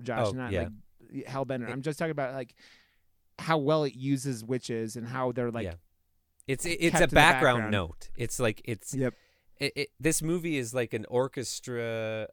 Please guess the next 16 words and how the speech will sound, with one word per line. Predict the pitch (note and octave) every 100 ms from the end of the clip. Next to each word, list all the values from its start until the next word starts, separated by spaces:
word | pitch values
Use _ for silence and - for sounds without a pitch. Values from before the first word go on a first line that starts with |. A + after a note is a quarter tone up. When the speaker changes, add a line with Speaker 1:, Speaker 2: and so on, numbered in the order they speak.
| _
Speaker 2:
of, | A2 G2 F#2+ -
like, | G2+ F#2 - _ _ _ _ _ _ _
you | - A2+
know, | G2+ F#2+ - _ _ _ -
filmmaking, | - C#3+ A#2+ G2 - E2+ D#2+ -
and, | G#2+ G2
like, | G2 F#2 -
Speaker 1:
Yep. | C#3+ C3+ -
Speaker 2:
it | B2
was | A#2+ A2+
one | G2 G#2+ A#2
of | A2+
the |
notes, | G#2 A#2 G#2 - - - - - -
and | G#2
it | G2